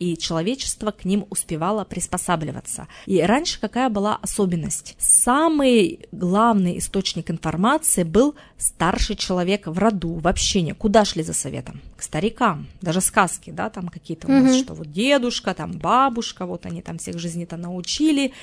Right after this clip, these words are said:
Speaker 1: Потому что молодёжь откуда? Читать, писать умели дворяне.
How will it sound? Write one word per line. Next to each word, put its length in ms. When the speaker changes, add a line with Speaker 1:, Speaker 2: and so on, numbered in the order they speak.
Speaker 1:
Потому 240
что 240
молодёжь 500
откуда? 600
Читать, 400
писать 340
умели 400
дворяне. 760